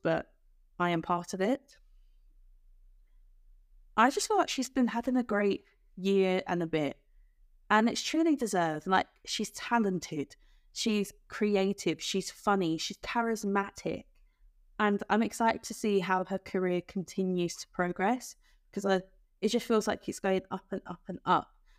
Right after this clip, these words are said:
And I'm excited to see what she does next. Um, I'm gonna be honest, I haven't finished a bear, but what, from what I have seen,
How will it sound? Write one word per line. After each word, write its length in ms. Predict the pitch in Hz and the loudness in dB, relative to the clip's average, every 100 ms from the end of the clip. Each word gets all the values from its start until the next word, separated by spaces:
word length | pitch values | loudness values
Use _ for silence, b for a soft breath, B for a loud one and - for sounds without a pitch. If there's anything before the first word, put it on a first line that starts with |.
| - | -6
And 100 | - | -2
I'm 40 | 277 | -2
excited 360 | - 190 - - | 2 2 2 -2
to 80 | 185 | -6
see 400 | - 180 170 - | -2 0 0 -4
what 160 | - | -8
she 140 | - 180 | -6 -2
does 340 | 170 170 - _ - | 0 0 -4 _ -8
next. 520 | 175 180 - - - _ _ _ _ _ | -2 0 -2 -10 -20 _ _ _ _ _
Um, 460 | 190 190 185 185 180 _ _ _ - - - _ _ _ 190 | 2 2 2 -4 -6 _ _ _ -20 -20 -20 _ _ _ 0
I'm 80 | |
gonna 80 | 190 | 2
be 100 | 214 | 4
honest, 280 | 214 226 - | 4 2 0
I 60 | 180 | -4
haven't 340 | 196 - - | -4 -8 -6
finished 300 | 202 202 - | -4 -4 -4
a 40 | 190 | 0
bear, 380 | 175 165 214 - _ _ _ _ _ _ _ _ | 0 0 -2 -6 _ _ _ _ _ _ _ _
but 120 | 185 | -2
what, 220 | 156 151 - | 0 -2 -2
from 160 | 202 | 0
what 160 | 196 - | 2 2
I 60 | |
have 320 | 180 - 185 - | 0 -2 -6 -4
seen, 400 | - 220 254 | 0 2 0